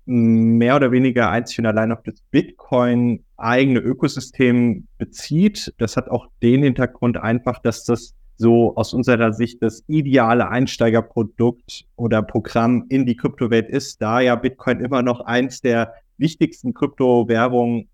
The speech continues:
ist, die es gibt, ja. Und wenn man sich damit beschäftigt und da Sch-, Experte ist, dann kennt man sich eigentlich auch schon mit der Hälfte des Marktes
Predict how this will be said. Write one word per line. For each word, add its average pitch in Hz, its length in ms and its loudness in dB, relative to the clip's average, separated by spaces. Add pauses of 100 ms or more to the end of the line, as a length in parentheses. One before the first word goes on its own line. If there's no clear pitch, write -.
(120)
ist, 196 300 2
die - 40 2
es - 160 -4
gibt, - 340 -4
ja. 123 280 2
Und 120 220 -4
wenn 127 100 -2
man 127 140 0
sich 120 120 -8
damit 127 280 -2
beschäftigt 135 580 -2
und 110 220 -6
da 113 360 0 (140)
Sch-, - 240 -12 (220)
Experte - 560 -4
ist, 135 240 -2
dann - 100 0
kennt 127 240 -2
man 110 140 0
sich 107 200 -8
eigentlich 113 440 0
auch 104 120 -2
schon 110 200 -4
mit - 120 -2
der 95 100 0
Hälfte 101 300 -2
des 98 220 -10
Marktes - 460 -6